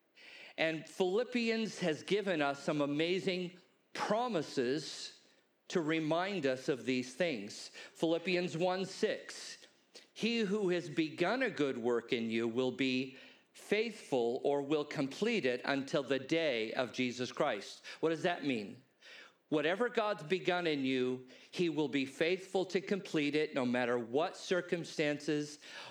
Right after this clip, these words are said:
all the way until that day you see the Lord face to face. Philippians one twenty-one, "To live is Christ and to die is" what? Yes.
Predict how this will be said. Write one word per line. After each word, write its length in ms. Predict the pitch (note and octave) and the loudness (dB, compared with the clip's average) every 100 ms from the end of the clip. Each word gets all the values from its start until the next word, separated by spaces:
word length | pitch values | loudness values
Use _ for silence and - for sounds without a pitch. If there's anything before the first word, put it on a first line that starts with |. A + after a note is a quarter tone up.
| - | -2
all 320 | D3+ F#3 G#3 | 0 2 0
the 140 | F#3 F#3+ | 2 2
way 500 | D#3 D3 D3 D3 - | 2 2 2 2 0
until 360 | C3 A#2 C3+ | -2 0 0
that 340 | G#2+ C3 D3 A#2+ | 2 2 0 0
day 180 | C3+ B2+ | 0 2
you 200 | A#2 A2+ | -2 -4
see 400 | - - E3+ F3 | -6 -2 0 2
the 120 | C#3+ | 2
Lord 360 | B2+ B2 B2+ | 2 2 2
face 380 | B2 B2+ A2+ - | -2 0 0 -2
to 120 | - | -8
face. 680 | A2+ G2+ E2+ - - - - _ _ _ _ _ _ _ _ _ _ _ _ _ _ _ _ _ _ _ _ _ | -6 -6 -6 -8 -14 -14 -16 _ _ _ _ _ _ _ _ _ _ _ _ _ _ _ _ _ _ _ _ _
Philippians 600 | - F3 F3+ F#3 F3+ D3+ | -2 0 2 2 0 2
one 240 | E3 F3+ | 0 0
twenty-one, 960 | F3+ F#3+ F3+ E3+ D#3+ F3+ C#3+ G#2 G#2 A#2+ - _ _ _ _ _ | 0 0 2 0 2 2 0 -2 -8 -14 -18 _ _ _ _ _
"To 140 | - E3+ | -2 0
live 320 | D#3 A3+ A#3 | 2 0 2
is 140 | G#3+ | -2
Christ 800 | - - F3+ F3+ G3 - - - - | -2 0 2 2 0 -4 -8 -4 0
and 200 | D3 C3+ | 0 0
to 120 | D3+ | -2
die 540 | C#3+ D#3 D#3+ E3 E3+ - | 2 2 2 2 0 2
is" 340 | D#3+ D3+ - | 2 0 -2
what? 380 | C3+ C#3+ G2+ - _ _ _ _ _ _ _ _ _ _ _ _ _ _ - | 0 0 0 -10 _ _ _ _ _ _ _ _ _ _ _ _ _ _ -2
Yes. 540 | G#2 F2 - - - | -2 -2 -12 -14 -16